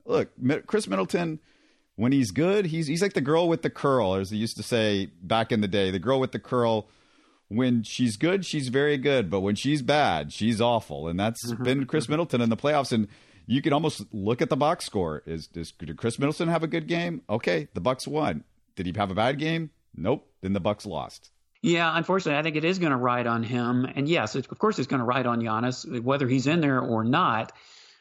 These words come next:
Speaker 2: But with the Suns, I, I mean, it just, there's such an intriguing team. You know, you talk about Mister Consistency. Well, Devin Booker has been that throughout this whole playoffs, really. And DeAndre Ayton has just been a beast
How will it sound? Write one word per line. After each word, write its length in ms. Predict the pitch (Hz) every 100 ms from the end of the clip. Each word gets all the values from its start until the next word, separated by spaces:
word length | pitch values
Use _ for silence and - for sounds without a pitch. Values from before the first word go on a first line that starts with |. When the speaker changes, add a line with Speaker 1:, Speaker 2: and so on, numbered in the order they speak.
| -
Speaker 2:
But 160 | 190 202
with 140 | 233
the 120 | 214
Suns, 760 | 208 - 277 277 214 190 185 170 -
I, 160 | 202
I 160 | 202 208
mean, 200 | 233 226
it 80 | 196
just, 200 | 214 233
there's 240 | 190 170
such 420 | - - - 285
an 100 | 262
intriguing 520 | 185 143 185 208 175 139
team. 520 | - 240 214 151 147 _ _
You 100 | 208
know, 60 | 170
you 160 | 180
talk 200 | 190 240
about 180 | 208 156
Mister 220 | 180 175
Consistency. 640 | 143 139 214 233 202 175 156
Well, 140 | 151
Devin 260 | 147 190 202
Booker 320 | 170 240 294
has 120 | 202
been 200 | - 262
that 340 | 269 110 - - _ _ _ _ _ -
throughout 280 | - 214 220
this 140 | 208
whole 180 | 214 214
playoffs, 440 | 214 240 233 135
really. 360 | 160 147 139 143 - _ _ _ _
And 340 | - 175 170 - _ -
DeAndre 580 | 127 156 202 190 147 156
Ayton 220 | 196 214
has 100 | 147
just 200 | 160 -
been 120 | 156
a 100 | 135
beast 600 | 107 90 135 240 - -